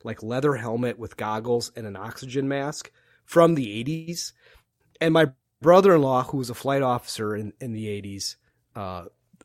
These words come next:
off of an aircraft carrier in a E six Hawkeye, which is like a mini awacs, he took a look at it and he goes,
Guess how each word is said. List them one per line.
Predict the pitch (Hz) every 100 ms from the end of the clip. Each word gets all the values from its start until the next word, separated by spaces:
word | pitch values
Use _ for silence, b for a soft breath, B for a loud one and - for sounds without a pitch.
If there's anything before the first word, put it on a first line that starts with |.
| _
off | 110 113
of | 113
an | 104
aircraft | 107 - 110 101
carrier | - 104 101 98
in | 104
a | 95 90 87 _ _ _ _ _ _ _
E | 123
six | 113 117 -
Hawkeye, | 107 101 98 82 85
which | 123 107 -
is |
like | 101 104
a |
mini | 110 110 90 104
awacs, | 101 85 85 - b b b b b b _
he | 202
took | - 196
a |
look | 170 170
at | 156
it | 135
and | 127
he | 127
goes, | 131 117